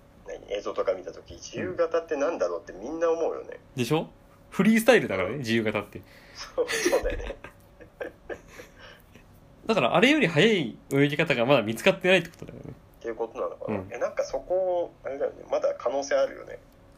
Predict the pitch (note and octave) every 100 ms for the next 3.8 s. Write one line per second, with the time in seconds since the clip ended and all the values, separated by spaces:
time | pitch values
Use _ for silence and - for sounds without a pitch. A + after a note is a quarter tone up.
0 | - - C3 D3 B2+ - A#3 C4+ G3+ F3+
1 | F3 A3 F#3 A3+ F#3+ D3 D#3+ G#3 G3+ F#3+
2 | A#2+ - A2+ G#2+ G#2+ - - - D#3+ E3
3 | C3+ A2+ A2+ D3+ D3 A#2+ A2 F#2